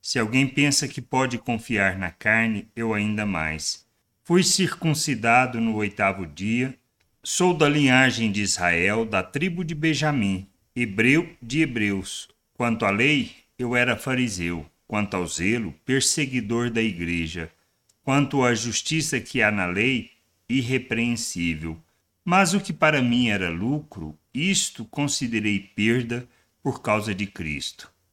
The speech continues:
Na verdade, considero tudo como perda por causa da sublimidade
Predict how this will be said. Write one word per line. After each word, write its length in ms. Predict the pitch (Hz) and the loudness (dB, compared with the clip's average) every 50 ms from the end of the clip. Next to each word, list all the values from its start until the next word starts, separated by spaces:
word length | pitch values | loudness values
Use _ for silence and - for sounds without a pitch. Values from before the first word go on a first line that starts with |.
| _ _ _ _ | _ _ _ _
Na 180 | - 104 101 | -4 -2 0
verdade, 680 | 101 98 98 87 87 95 104 101 107 113 123 120 110 92 80 | 0 0 0 -2 -2 -2 0 2 4 2 2 0 -2 -6 -8
considero 680 | - - 120 113 - - 131 113 117 120 123 120 123 | -6 -6 -6 -6 -4 -4 -4 -2 0 0 0 -2 -4
tudo 360 | 120 - - 180 190 170 180 | -6 -8 -8 -8 -6 -6 -6
como 320 | 156 - 180 175 175 175 165 | -6 -4 -4 -2 -2 -4 -6
perda 480 | - _ - 101 104 104 110 110 113 | -6 _ -2 0 0 0 0 -2 -4
por 300 | 110 - - 101 - - | -6 -6 -8 -12 -12 -10
causa 520 | _ 101 95 101 101 98 101 107 101 101 - - - - _ _ _ _ | _ -4 -2 -2 -2 -2 -4 -6 -6 -8 -8 -14 -20 -20 _ _ _ _
da 200 | - 120 113 101 | 2 2 4 4
sublimidade 1600 | - - - - - - - 226 226 196 170 190 196 202 180 190 196 190 147 110 98 90 90 87 80 73 - - - - - | 4 0 -2 -2 -2 -2 -2 0 0 0 0 -2 0 0 0 0 0 -2 -2 -2 0 2 2 2 0 -2 -4 -8 -10 -10 -12